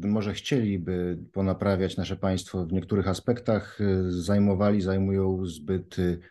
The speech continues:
niskie stanowiska. Mm, ja, panie redaktorze, y, odkąd wróciłem do Polski ze studiów, y, jakieś jedenaście lat temu, znaczy po tym, jak wróciłem, e, współtworzyłem, e, Fundację Republikańską.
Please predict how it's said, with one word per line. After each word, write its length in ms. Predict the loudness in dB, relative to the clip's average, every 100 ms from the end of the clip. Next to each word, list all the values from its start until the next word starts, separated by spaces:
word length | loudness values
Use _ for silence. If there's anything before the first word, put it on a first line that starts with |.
| -4
niskie 260 | -2 0 -2
stanowiska. 640 | -2 -2 -2 -8 -12 -16 _ _ -20 _ _ _ 2
Mm, 220 | 4 4
ja, 140 | 2
panie 240 | 6 6 6
redaktorze, 840 | 4 2 2 2 4 4 2 0 -4
y, 560 | -2 -2 -2 -4 -10 -18 _ _ _ _ _ _ -6
odkąd 340 | 0 2 2
wróciłem 580 | 2 0 2 4 6 6
do 100 | 4
Polski 400 | 2 0 0 -2
ze 100 | -2
studiów, 640 | -2 -2 0 0 -2 -4
y, 140 | -2 -2
jakieś 320 | -2 -4 -2
jedenaście 600 | 0 2 2 0 -2 -2 -2 -2
lat 280 | -4 -4 -2
temu, 200 | -2 0
znaczy 200 | -2 0
po 140 | 0
tym, 160 | 2 2
jak 140 | 2
wróciłem, 520 | -2 -2 2 4 4 0 -12 -20 -20 _
e, 140 | -6
współtworzyłem, 800 | -6 -2 -2 2 2 4 6 6
e, 180 | 4 2
Fundację 400 | 2 2 2 0
Republikańską. 880 | -2 -2 -6 -4 -4 -6 -10 -12 -10